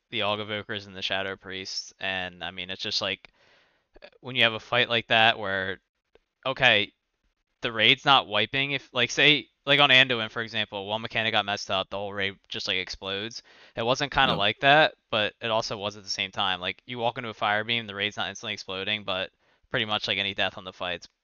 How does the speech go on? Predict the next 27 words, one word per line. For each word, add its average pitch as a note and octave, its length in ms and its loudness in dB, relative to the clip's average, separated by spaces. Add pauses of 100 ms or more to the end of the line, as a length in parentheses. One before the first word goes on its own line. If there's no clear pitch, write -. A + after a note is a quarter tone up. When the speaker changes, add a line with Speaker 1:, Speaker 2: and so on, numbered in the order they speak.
(140)
Speaker 1:
y-, - 160 -20
you G#2 120 -12
know, E2 140 -8
just G2 220 -14
G G2 140 -6
G F2+ 160 -8
and F2 100 -14
go E2+ 140 -10
again. F2 380 -10 (160)
And, G2 240 -4
um, F2+ 420 -6 (500)
I - 100 8
don't B2+ 80 8
know, G#2+ 80 6
I A2 100 6
don't D#3+ 120 4
really A#2+ 140 2
like G2 200 0 (200)
fights G2 300 -6
like G#2 160 -6
that. G#2 340 2
Like, G2+ 220 -4 (320)
I B2 60 4
like B2+ 300 2
where C3+ 120 -6
you A#2+ 140 -2
can A2 500 -12